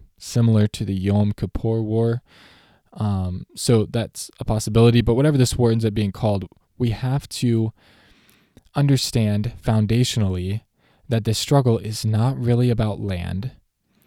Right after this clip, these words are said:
It's not about occupation or borders. It's not even about a Palestinian state, because they basically had that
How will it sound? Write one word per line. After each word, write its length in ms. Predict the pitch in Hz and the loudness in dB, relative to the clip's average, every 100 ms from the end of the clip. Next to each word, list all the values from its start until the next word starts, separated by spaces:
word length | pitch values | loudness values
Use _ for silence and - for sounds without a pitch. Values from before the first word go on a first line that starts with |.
| - _ _ | -20 _ _
It's 380 | 117 - - - _ | -6 -4 -6 -10 _
not 320 | 107 98 110 | -6 -2 0
about 280 | 120 123 123 | 2 2 2
occupation 960 | 123 123 - - 123 117 - 113 113 113 - _ _ _ _ _ | -2 -4 -4 -4 -2 -2 0 -2 -2 -6 -14 _ _ _ _ _
or 180 | - 92 | -12 -8
borders. 760 | 98 110 113 113 113 - - - _ _ _ - _ _ | 0 2 4 4 0 -4 -12 -16 _ _ _ -20 _ _
It's 280 | - - - | -8 -4 -2
not 280 | 120 165 165 | 2 4 4
even 360 | 151 139 107 | 4 4 2
about 320 | 101 110 104 - | 0 -2 -4 -4
a 60 | |
Palestinian 800 | - - 113 110 - 104 98 92 | -6 -4 -4 -4 -6 -4 -4 -6
state, 360 | - 95 - - _ | -8 -10 -12 -16 _
because 360 | - 107 101 92 | -8 -4 -4 -6
they 240 | - - - _ - | -10 -14 -16 _ -4
basically 520 | 143 170 156 - 123 | 0 0 0 0 0
had 360 | - 135 135 104 | 0 -2 -2 -4
that 260 | 90 90 | -6 -8